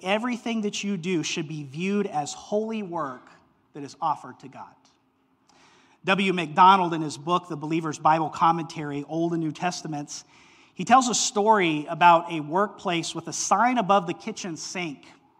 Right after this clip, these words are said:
And that sign said, "Divine service held here three times daily."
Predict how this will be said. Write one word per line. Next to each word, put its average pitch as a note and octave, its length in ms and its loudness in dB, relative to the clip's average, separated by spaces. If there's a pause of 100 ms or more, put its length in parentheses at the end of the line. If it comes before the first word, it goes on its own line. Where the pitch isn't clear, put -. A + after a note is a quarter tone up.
(800)
And D#3 140 -6
that F3+ 180 0
sign F#3 320 0
said, D#3+ 360 -2 (480)
"Divine B3 640 6
service A#3+ 640 2
held A#3+ 420 6
here G3+ 280 0
three D4 540 -6
times G3+ 760 -2 (260)
daily." C#3+ 520 -10